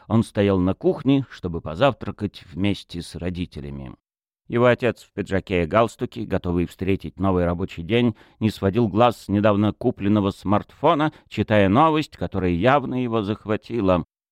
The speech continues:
Время от времени он делал глоток горячего кофе, приготовленного женой, которая сидела рядом с ним и пила свежевыжатый апельсиновый сок.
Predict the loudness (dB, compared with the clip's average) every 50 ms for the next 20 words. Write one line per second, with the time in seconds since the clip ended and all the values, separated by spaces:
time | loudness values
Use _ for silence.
0 | _ _ -6 0 2 2 4 4 4 4 2 2 0 0 0 2 2 2 2 2
1 | 2 2 2 2 2 2 2 2 2 2 0 0 0 0 0 0 0 -2 -2 0
2 | 0 0 0 0 -2 -2 -2 -2 0 0 2 0 0 0 2 2 0 0 0 -2
3 | -4 -2 -2 -2 0 0 -2 0 2 2 2 2 2 0 0 2 2 4 4 4
4 | 4 2 -2 -8 _ _ -10 -8 -6 -2 -2 0 -2 -2 -4 -6 -2 0 0 2
5 | 2 2 2 0 0 -2 -2 -2 2 4 4 4 4 2 _ _ _ _ _ -12
6 | -10 -4 -2 2 4 4 4 2 0 0 2 2 2 2 2 -2 -2 0 0 0
7 | 0 -2 -2 -2 -4 -4 -4 -4 _ -12 -12 -10 -8 -10 -10 -10 -10 -10 -10 -8
8 | -8 -8 -8 -8 -10 -12 -12 -12 -12 -12 _ -18 -20 -20 -20